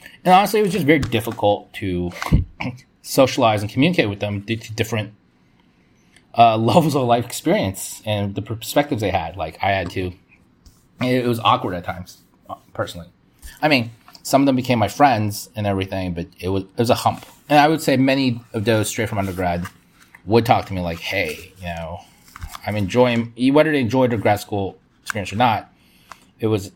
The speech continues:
definitely a burden, a barrier to get over about just struggling to relate to a good chunk of the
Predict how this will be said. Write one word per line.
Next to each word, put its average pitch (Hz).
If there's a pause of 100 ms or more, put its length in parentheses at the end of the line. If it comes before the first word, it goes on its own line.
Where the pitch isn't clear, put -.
definitely 110
a 98
burden, 101
a 107
barrier 107
to -
get 90
over 85
about 78
just - (1160)
struggling 110
to 113
relate 101
to 101
a 92
good 92
chunk 90
of -
the 73